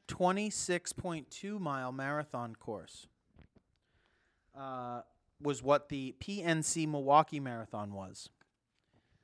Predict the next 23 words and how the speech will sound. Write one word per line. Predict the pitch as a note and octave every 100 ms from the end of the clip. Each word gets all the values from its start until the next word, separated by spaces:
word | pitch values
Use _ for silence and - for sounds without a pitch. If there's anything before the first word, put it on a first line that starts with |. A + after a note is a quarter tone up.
| - - -
So, | E3 D#3+ D#3+ D#3 _ - - _ - _ - _ _ _ -
this | C#3+
is |
a | E3
little | E3
confusing, | D#3 C#3+ B2 A#2+ G2+ F#2+ _ _
but | D3 C3+ - _ _ _ _ _ _ _ _ _ _ _ _ _ _ _ _ _ _ _ _ _ _ _ _ _ _ _ _ _ _ _ _ _
this | E3+ -
could | A#3+
mean | A#3+ A3+
those | G#3 F#3+
Boston | E3+ E3 F#3 A3
Marathon | F#3+ F3+ F3 F3 E3
qualifying | - D#3+ E3 E3+ F#3 E3 E3+
times. | - C#3 A2+ A2 A#2+ -
So | - D#3 C#3 C3
this | D#3 E3
was | D3
one | D3+
of | D3 C3+
the | C3 -
marathons | C#3 C3 C#3+ C3
that | A#2+